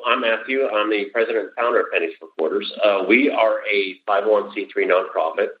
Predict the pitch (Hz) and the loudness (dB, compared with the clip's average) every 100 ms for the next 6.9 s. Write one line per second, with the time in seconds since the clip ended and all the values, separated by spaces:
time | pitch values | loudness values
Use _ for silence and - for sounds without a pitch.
0 | _ _ - _ 107 104 101 - - 101 | _ _ -20 _ 2 2 2 -6 -4 -2
1 | 92 95 98 113 104 - 98 95 92 - | 2 4 4 2 0 0 2 2 2 -2
2 | - 107 107 104 104 95 95 - 98 104 | 2 2 4 2 2 0 -2 0 2 2
3 | 107 101 95 90 - 104 95 101 104 - | 2 2 0 0 0 0 2 0 0 -4
4 | 87 - - 85 90 98 85 90 90 87 | -10 -8 -4 0 2 2 2 2 2 2
5 | 80 92 80 82 82 80 78 78 - - | 0 2 2 2 4 4 4 2 0 -2
6 | 95 85 - - 107 95 87 82 80 | 0 2 0 -2 0 2 2 2 -2